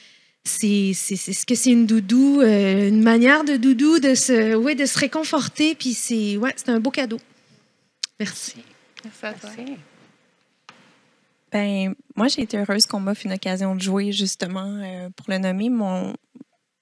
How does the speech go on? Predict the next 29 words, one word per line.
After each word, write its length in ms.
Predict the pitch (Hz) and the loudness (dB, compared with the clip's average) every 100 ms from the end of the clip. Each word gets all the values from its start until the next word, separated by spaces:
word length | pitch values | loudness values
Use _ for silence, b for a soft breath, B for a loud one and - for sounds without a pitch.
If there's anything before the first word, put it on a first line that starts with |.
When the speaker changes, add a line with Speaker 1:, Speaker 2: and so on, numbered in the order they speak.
| _ | _
Speaker 4:
mon 320 | 208 196 190 | -4 -2 -2
année 400 | 196 190 208 254 | -2 -2 -2 -2
a 60 | 233 | -2
pas, 200 | - 226 | -6 -6
euh, 640 | 226 233 202 180 170 175 175 - - | -4 -4 -4 -4 -6 -8 -10 -14 -6
comment 180 | 214 214 | -2 -2
je 80 | |
dirais 180 | 208 196 | -4 -6
ça ? 160 | 180 202 - B B B B B | -8 -10 -12 B B B B B
Je 80 | - | -2
sortais 380 | - 202 - - | 0 0 -2 -4
d'un, 240 | 269 202 - _ _ - | -2 -2 -6 _ _ -10
j'ai, 120 | 185 | -8
j'ai 160 | 196 196 | -4 -4
eu 60 | 220 | -2
une, 100 | 226 - | -2 -4
une 80 | 196 | -6
hernie 220 | 190 202 | -4 -4
discale 360 | 196 - 208 220 | -4 -6 -4 -4
qui 80 | 208 | -4
a 40 | |
duré 220 | 190 180 | -4 -4
à 20 | |
peu 100 | 196 | -6
près 320 | 180 - 190 - | -8 -8 -10 -12
huit 240 | 185 196 202 | -6 -2 -2
mois. 420 | 190 185 214 254 254 | -2 -4 -6 -8 -8
Fait 120 | |
que 80 | - | -10